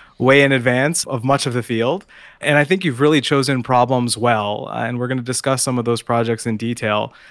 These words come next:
But maybe as sort of a background question and general thoughts, um, I can just ask you to elaborate on some of the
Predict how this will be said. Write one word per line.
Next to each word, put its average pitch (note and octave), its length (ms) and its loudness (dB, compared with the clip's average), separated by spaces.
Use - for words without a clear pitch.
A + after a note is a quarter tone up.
But C#3+ 140 2
maybe G3+ 480 2
as C3+ 380 2
sort D#3+ 240 0
of C3+ 80 2
a B2 120 2
background C3+ 640 2
question B2+ 420 0
and A#2 100 -2
general A#2+ 380 0
thoughts, A#2 580 0
um, A#2+ 80 -4
I C3+ 120 2
can C3+ 140 -2
just D3 180 0
ask C#3+ 220 2
you D3 60 2
to C3+ 80 2
elaborate B2 760 4
on A#2+ 540 0
some E3 220 2
of G3 100 2
the C#3 400 4